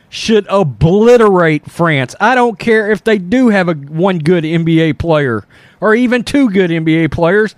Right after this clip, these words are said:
because Team U S A has got a bunch of good N B A players. It's ridiculous. They missed a bunch of key moments coming down to the end of the game. They just blew it.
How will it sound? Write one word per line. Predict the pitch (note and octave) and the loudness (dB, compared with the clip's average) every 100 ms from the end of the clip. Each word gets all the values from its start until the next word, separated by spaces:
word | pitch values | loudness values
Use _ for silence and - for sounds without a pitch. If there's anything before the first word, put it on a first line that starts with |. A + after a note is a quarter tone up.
| _ - - | _ -16 -8
because | G#3+ B3+ B3 | -2 -2 -2
Team | - C#4 B3+ | -4 -4 -2
U | C4 | 0
S | B3+ - | -2 -2
A | B3+ B3+ | -2 0
has | B3 | -2
got | B3 B3 | 0 0
a | B3 | 0
bunch | B3+ C4 | 0 0
of | B3 | -2
good | F#3 G3 | 0 2
N | F3+ F3 | 2 0
B | E3+ E3+ | 0 0
A | D#3 | 0
players. | - E3+ C#3+ A#2+ G#2+ - _ _ _ - _ _ _ _ _ _ | 0 0 0 -2 -8 -12 _ _ _ -20 _ _ _ _ _ _
It's | F3 F3+ - | -2 -2 0
ridiculous. | D#3+ C3+ F3+ B2+ A#2+ A2 | -2 0 -2 -2 -6 -2
They | F3+ G#3+ | -2 0
missed | G3+ E3+ | 0 -2
a | C#3+ | -4
bunch | A2 E3+ F3+ | -2 -2 -2
of | - | -8
key | - F3+ | -4 -2
moments | D#3 D#3+ D3+ B2+ - - _ _ _ _ | 0 0 -2 -4 -10 -20 _ _ _ _
coming | - G#3+ G3+ F3 | -2 -2 0 0
down | F3+ F3+ | 0 0
to | E3 | -2
the | D3+ E3 | -2 -2
end | F3 | -2
of | E3+ | -2
the | D3 | -2
game. | E3 F3 E3+ B2 | -2 0 -2 -2
They | E3+ | -2
just | D3+ D3+ G2+ | -2 -6 -4
blew | C3+ D#3 C3 | -2 0 -2
it. | - | -6